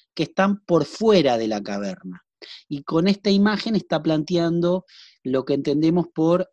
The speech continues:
este, estos dos ámbitos, el ámbito de las cosas sensibles y el ámbito de las cosas suprasensibles, ideales, es decir, el ámbito de las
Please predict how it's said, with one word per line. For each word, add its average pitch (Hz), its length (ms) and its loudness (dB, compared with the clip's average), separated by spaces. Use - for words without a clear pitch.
este, 139 520 -6
estos 170 340 0
dos 175 260 0
ámbitos, 143 800 -2
el 127 180 -2
ámbito 147 600 -2
de 127 220 -2
las 131 160 -4
cosas - 380 -2
sensibles 208 1080 0
y 156 180 4
el 160 220 4
ámbito 196 560 2
de 151 120 0
las - 400 -6
cosas 185 520 0
suprasensibles, 151 1300 0
ideales, 151 680 0
es 175 80 -2
decir, 165 280 -2
el 147 120 0
ámbito 156 380 -2
de 131 100 0
las 123 300 -4